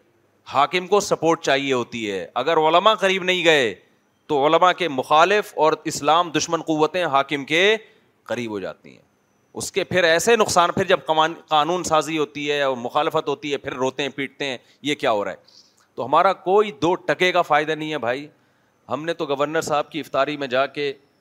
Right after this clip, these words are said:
پکوڑے ہی کھائے ہیں، چاٹ ہی کھائی ہے، نیمبو کا شربت ہی پیا ہے، وہ ہمیں یہاں بھی مل جاتا ہے۔ لیکن ہم نے کہا ایک، ایک آدمی کر رہا ہے تو جا کے بلا بھی رہا ہے وہ بیچار،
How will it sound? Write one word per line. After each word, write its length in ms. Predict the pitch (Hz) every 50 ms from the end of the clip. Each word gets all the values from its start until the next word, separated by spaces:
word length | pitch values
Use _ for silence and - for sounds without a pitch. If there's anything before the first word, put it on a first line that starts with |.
| _ _ _ _ _ _
پکوڑے 360 | - 123 147 156 180 202 202
ہی 160 | 175 190 226
کھائے 320 | 208 - 147 143 143 147 135
ہیں، 160 | 143 160 160
چاٹ 340 | 143 - 143 135 151 151 -
ہی 120 | 180 202
کھائی 340 | 175 131 135 131 135 131 135
ہے، 80 | 151 156
نیمبو 280 | 139 139 143 151 156
کا 80 | 147 139
شربت 420 | 123 - 127 123 135 165 170 -
ہی 100 | 160 156
پیا 200 | - 123 123 131
ہے، 40 | 151 160
وہ 100 | 165 147
ہمیں 140 | 143 151 143
یہاں 220 | 123 123 156 190
بھی 80 | 180 170
مل 180 | 147 139 123
جاتا 280 | 110 107 98 - - 95
ہے۔ 60 | 90 - _ _ _ _ _ _ _
لیکن 180 | _ - 117
ہم 100 | 113 127
نے 80 | 156 185
کہا 100 | 185 180
ایک، 140 | 180 160 160 147 127 123 -
ایک 200 | - 131 143 131
آدمی 300 | 139 123 123 123 131 156
کر 200 | 151 - - 131
رہا 140 | 147 156 151
ہے 100 | 127 139
تو 100 | - 196 175 -
جا 200 | - 123 127 135
کے 140 | - 175 160
بلا 320 | 135 123 127 135 156 214
بھی 140 | 226 240 226
رہا 100 | 180 147
ہے 60 | 131
وہ 120 | 123 123
بیچار، 280 | 117 117 - 113 104 107